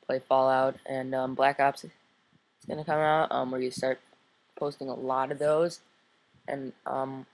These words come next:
one thing we're definitely gonna do, um, this new two point oh show, we just came out with it a couple days ago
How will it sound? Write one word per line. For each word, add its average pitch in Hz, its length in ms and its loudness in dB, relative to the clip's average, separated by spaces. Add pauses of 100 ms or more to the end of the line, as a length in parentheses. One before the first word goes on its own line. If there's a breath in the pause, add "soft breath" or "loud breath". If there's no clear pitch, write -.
(100)
one 151 260 -4
thing 156 160 -6
we're 143 100 -6
definitely 139 540 -6
gonna 151 200 -8
do, 156 400 -8 (540)
um, 139 400 -6
this 139 120 -14
new 143 180 -8
two 151 240 -10
point 147 260 -2
oh 143 160 0
show, 165 320 0
we 156 140 -4
just 127 340 -4
came 139 240 -6
out 139 240 -2
with 147 160 -6
it 151 120 2
a 156 60 -2
couple 160 340 -4
days 156 200 -2
ago 160 380 -2